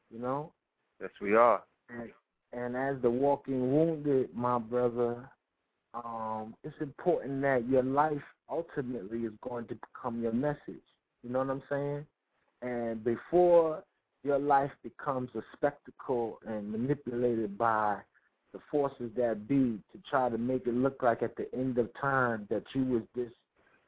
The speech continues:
Speaker 1: another broken, uh, individual, it's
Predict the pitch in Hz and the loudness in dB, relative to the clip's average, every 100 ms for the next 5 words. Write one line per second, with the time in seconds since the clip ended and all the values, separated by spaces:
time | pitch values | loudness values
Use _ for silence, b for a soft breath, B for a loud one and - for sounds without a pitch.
0 | - 104 120 127 120 104 90 131 135 127 | -14 -6 0 0 0 -2 4 4 4 -2
1 | 123 120 - _ 120 110 127 123 117 113 | -2 -4 -10 _ -8 -6 -6 -4 -4 2
2 | 165 139 123 120 113 _ _ _ - | 2 2 -2 -2 -4 _ _ _ -12